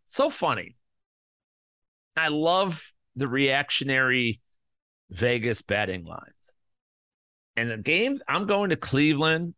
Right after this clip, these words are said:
and Atlanta. Cleveland, Atlanta, somehow last week,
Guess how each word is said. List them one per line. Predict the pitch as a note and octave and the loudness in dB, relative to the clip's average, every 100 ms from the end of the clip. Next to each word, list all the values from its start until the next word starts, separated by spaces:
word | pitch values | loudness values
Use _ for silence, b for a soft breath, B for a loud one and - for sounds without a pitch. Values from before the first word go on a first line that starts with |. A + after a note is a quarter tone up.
| - | -4
and | B2 | -2
Atlanta. | A2+ F2+ F#2+ E2+ D#2+ - _ _ _ _ _ - | 0 0 0 -2 -6 -14 _ _ _ _ _ -10
Cleveland, | - E3 A3 C#4+ B3 | -2 0 2 0 0
Atlanta, | D#3+ B2 B2+ C3+ B2+ G2+ G2+ | 0 0 0 2 2 0 -2
somehow | - - D#3 B2 | -4 -2 0 0
last | C3 D3 F3 B3+ - - | 0 0 2 0 -2 -4
week, | B2+ G#2+ D#2 - | 0 0 -2 -8